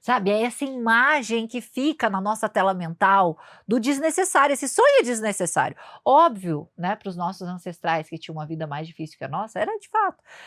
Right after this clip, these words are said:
Então, o primeiro passo pra você se livrar dessa dependência emocional, pra você ir em direção aos seus sonhos, é identificar com quem você tem a dependência emocional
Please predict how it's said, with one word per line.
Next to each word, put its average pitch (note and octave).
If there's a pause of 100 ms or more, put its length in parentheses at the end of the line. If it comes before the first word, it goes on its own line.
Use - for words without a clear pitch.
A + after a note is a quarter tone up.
(140)
Então, F3
o G3
primeiro A3+
passo G3
pra F#3+
você F3+
se E3+
livrar E3
dessa F3
dependência D#3
emocional, D3
pra D3
você D3
ir -
em E3
direção G#3+
aos G#3+
seus E3
sonhos, G#3+
é F3 (680)
identificar A#3
com C#4
quem D4+
você C4+
tem G#3+
a -
dependência F#3+
emocional E3+